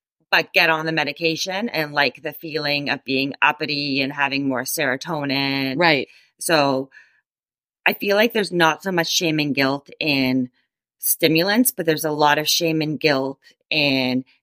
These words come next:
Speaker 1: antidepressives or anti-anxiety medication
Speaker 2: Yeah.
Speaker 1: or, or even, like, admitting it to people.
Speaker 2: Hundred percent.
Speaker 1: You know, like, you can't really, like, at, at a job, like,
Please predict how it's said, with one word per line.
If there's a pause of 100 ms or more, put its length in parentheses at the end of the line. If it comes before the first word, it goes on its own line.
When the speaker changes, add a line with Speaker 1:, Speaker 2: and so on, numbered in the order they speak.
(140)
Speaker 1:
antidepressives
or
anti-anxiety
medication
Speaker 2:
Yeah. (680)
Speaker 1:
or, (520)
or
even,
like,
admitting
it
to
people.
Speaker 2:
Hundred
percent. (760)
Speaker 1:
You
know, (340)
like,
you
can't
really,
like, (1200)
at, (220)
at
a
job,
like,